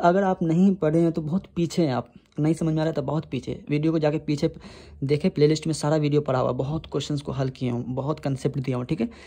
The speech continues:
जाके पिछला वीडियो देखे अगर ये ना समझ में आया तो। फिलहाल इसको भी पहले देख ले, तो देखिए इसका पावर कितना है, थ्री,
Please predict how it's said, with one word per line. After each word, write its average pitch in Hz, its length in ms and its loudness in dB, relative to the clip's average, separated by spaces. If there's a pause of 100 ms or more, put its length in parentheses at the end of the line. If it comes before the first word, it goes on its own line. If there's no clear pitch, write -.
(180)
जाके 147 200 2
पिछला 165 260 0
वीडियो 147 240 2
देखे 139 200 2
अगर 139 160 2
ये 143 120 4
ना 143 100 2
समझ 127 200 -2
में 123 80 -2
आया 123 80 -2
तो। 127 100 -10
फिलहाल 170 280 2 (400)
इसको 160 180 2
भी 185 80 8
पहले 143 200 4
देख 135 160 2
ले, 127 120 -4 (540)
तो 147 80 -2
देखिए 180 380 0 (1400)
इसका 220 260 0
पावर 208 260 2
कितना 208 220 0
है, 226 100 2 (200)
थ्री, 165 180 2